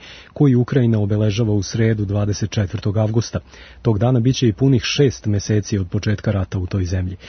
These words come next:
Rusko ministarstvo odbrane je saopštilo da počinje sa masovnom proizvodnjom hipersoničnih krstarećih raketa Cirkon. Još četiri broda sa žitaricama isplovila su iz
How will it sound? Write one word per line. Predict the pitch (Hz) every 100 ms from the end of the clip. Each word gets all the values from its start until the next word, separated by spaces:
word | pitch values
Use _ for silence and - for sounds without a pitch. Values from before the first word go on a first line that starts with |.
| - - -
Rusko | 131 131 135
ministarstvo | 123 117 - 131 - 131
odbrane | 127 135 120
je |
saopštilo | - 120 120 - 127 117
da | 110
počinje | 107 113 - 131 110
sa | -
masovnom | 104 104 113 - 131 113 98
proizvodnjom | 107 101 90 113 123 107
hipersoničnih | - 139 - 110 85 117 117 123 - 101 -
krstarećih | - 98 - 107 113 110 98 -
raketa | 95 - 104 104
Cirkon. | - - 107 - 101 82 - - - -
Još | 101 90 -
četiri | - 113 131 107
broda | 101 123 113
sa | - 110 101
žitaricama | 95 98 110 123 - 127 123
isplovila | 117 - 113 110 107 104
su | - 107
iz | 101